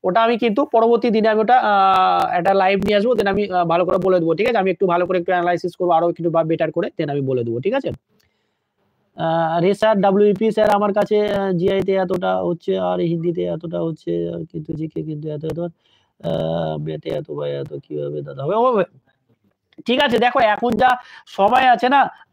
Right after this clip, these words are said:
অনেক সময় আছে, তুমি এখনো সমস্ত কিছুকে মেক আপ করতে পারবে। তুমি যে এই যে, এই যে করতে পারছো আটটা, দশটা, আঠারোটা, সতেরোটা, তো টেনশন করো না, একদম টেনশন করো না।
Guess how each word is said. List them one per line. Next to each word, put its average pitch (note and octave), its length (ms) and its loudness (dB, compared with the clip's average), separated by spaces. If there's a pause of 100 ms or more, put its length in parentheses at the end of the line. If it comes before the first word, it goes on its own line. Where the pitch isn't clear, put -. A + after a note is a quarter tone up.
অনেক C4+ 260 0
সময় A#3+ 260 2
আছে, F#3+ 180 0
তুমি A#3+ 380 -2
এখনো A#3 460 0
সমস্ত A3+ 400 -2
কিছুকে A3+ 400 -2
মেক G#3 300 0
আপ A3 100 2 (100)
করতে G#3+ 240 0 (100)
পারবে। F#3 520 2
তুমি F#3+ 240 -2
যে A#3 160 2
এই G3+ 160 0
যে, G#3+ 80 0 (260)
এই B3 80 -2
যে D4+ 100 0
করতে C4+ 260 0
পারছো G#3+ 200 2
আটটা, G3+ 320 -2
দশটা, G3 320 0
আঠারোটা, G3 300 0
সতেরোটা, G3+ 440 0 (580)
তো F#4 140 -6 (220)
টেনশন A3+ 300 0
করো E3+ 160 -2
না, C#3+ 80 -2
একদম G#3 380 0
টেনশন G#3 300 -2
করো G#3 100 -2
না। A3 120 2